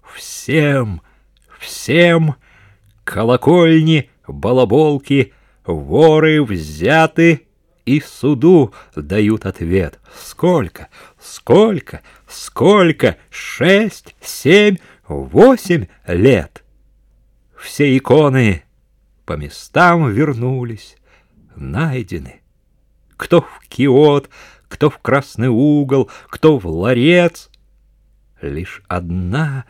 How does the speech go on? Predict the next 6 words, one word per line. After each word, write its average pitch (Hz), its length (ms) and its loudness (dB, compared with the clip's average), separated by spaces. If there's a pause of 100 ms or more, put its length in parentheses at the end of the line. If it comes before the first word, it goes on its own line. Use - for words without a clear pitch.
(540)
не 76 300 -8
вернулась. 98 960 -10 (480)
Богоматерь, 120 1120 -4 (500)
утешительница 131 1160 -4 (340)
сердец. 101 1000 -6 (920)
Объявляется 123 1160 2